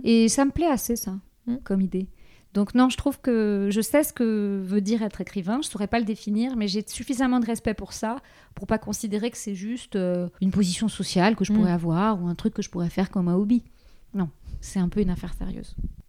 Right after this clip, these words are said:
Speaker 2: Alors les cinq dernières questions, ton métier en un mot.
Speaker 1: Curiosité.
Speaker 2: Un métier que tu n'aurais pas pu exercer.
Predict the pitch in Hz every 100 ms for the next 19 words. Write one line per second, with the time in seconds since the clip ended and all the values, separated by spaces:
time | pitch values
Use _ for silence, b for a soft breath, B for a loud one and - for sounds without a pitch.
0 | - - - 196 196 240 233 220 214 -
1 | 214 - 233 226 208 214 226 - 294 285
2 | 214 214 226 226 226 240 - _ _ _
3 | _ _ _ _ _ 240 226 202 196 170
4 | - _ _ _ _ _ _ - 202 208
5 | 196 269 - 208 180 180 214 - 269 226
6 | 196 185 - 190